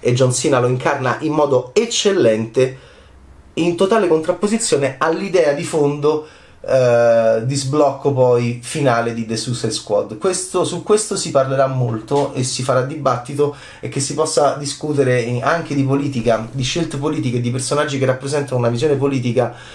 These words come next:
questo è molto interessante all'interno del cinecomic, che deve assolutamente andare avanti e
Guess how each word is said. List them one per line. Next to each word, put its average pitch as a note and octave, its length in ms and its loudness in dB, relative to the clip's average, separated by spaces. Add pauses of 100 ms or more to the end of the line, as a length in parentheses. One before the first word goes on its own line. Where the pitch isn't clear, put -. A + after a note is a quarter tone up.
(380)
questo B2+ 240 0
è - 20 4
molto B2+ 220 2
interessante A#2 560 0
all'interno A2+ 480 -2
del G#2+ 120 -2
cinecomic, G#2 680 -4 (300)
che C3 260 0
deve E3+ 680 2
assolutamente B2+ 640 2
andare B2 300 2
avanti A#2+ 640 0 (540)
e G#2+ 640 2